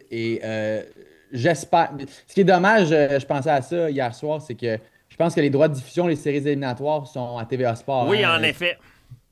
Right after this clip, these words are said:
Speaker 1: Ouais, c'est ça qui est un petit peu dommage de savoir que possiblement, même, d-, déjà, faudrait lui, faudrait qu'on puisse vivre une Coupe Stanley. Je pense que Pierre Houde mérite qu'on, à ce qu'on gagne une Coupe
Speaker 2: Mhm.
Speaker 1: Stanley avec lui à la description, mais même si on la gagnait, ce serait pas lui.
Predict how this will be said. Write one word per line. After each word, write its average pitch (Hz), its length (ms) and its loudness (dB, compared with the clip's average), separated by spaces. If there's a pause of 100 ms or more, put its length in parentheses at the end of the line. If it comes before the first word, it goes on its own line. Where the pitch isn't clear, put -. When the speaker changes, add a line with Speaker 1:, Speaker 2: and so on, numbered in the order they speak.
(180)
Speaker 1:
Ouais, 120 280 0
c'est 123 80 -10
ça 160 80 -6
qui 156 80 -2
est 143 80 0
un 127 60 2
petit 113 100 -10
peu 143 100 0
dommage 131 460 0
de 117 100 -2
savoir 127 540 -2
que 131 80 -6
possiblement, 127 840 -4 (320)
même, 156 480 0
d-, 139 300 -4
déjà, 147 340 0
faudrait 147 400 -2
lui, 131 480 -4 (760)
faudrait 135 300 -8 (220)
qu'on 131 140 -2
puisse 147 320 -4
vivre 156 220 2
une 139 200 -6
Coupe 147 160 -4
Stanley. 151 420 0
Je 202 60 -10
pense 147 160 -6
que 147 80 -6
Pierre 131 360 -2
Houde 147 300 -4
mérite 147 640 -2 (520)
qu'on, 143 100 -2
à 123 120 -4
ce 120 80 -12
qu'on 139 160 -4
gagne 147 180 0
une 131 160 -4
Coupe 139 160 -6
Speaker 2:
Mhm. 147 100 -4
Speaker 1:
Stanley 135 320 -2
avec 113 300 -2
lui 143 80 -4
à 135 40 -2
la 117 60 -4
description, 117 540 -4
mais 135 80 -2
même 143 220 -2
si 151 100 -6
on 131 60 0
la 117 180 0
gagnait, 120 480 -4
ce 113 160 -10
serait 110 200 -8
pas 104 180 -4
lui. 127 280 -2